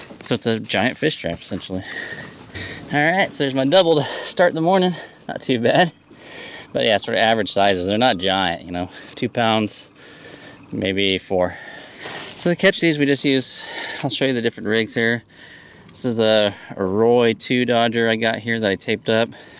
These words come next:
Pink hoochie, red hooks, about twelve inch leader, size one aught. I'm using Matsuo sickle hooks, and I put a piece of coon shrimp on it.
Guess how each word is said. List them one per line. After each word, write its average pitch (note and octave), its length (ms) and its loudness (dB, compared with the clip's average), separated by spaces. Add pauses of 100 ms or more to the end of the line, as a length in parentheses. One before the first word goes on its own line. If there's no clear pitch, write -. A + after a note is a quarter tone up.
(120)
Pink D3+ 200 0
hoochie, C3 540 0
red A#2 160 2
hooks, - 600 -2 (880)
about G#2+ 540 4 (340)
twelve C3+ 340 4
inch A#2+ 260 -2
leader, A#2+ 460 2 (1040)
size A#2 360 2
one A2+ 300 2
aught. A2 260 4
I'm G2+ 140 0
using G2+ 300 2
Matsuo G2+ 840 2 (200)
sickle A#2 400 0
hooks, - 760 -4 (800)
and G#2+ 120 0
I G2 60 2
put A2 200 0
a G#2 60 2
piece - 280 -4
of G2+ 80 -6
coon G2+ 320 -2
shrimp F#2 320 -4
on F#2 160 0
it. F#2+ 140 -2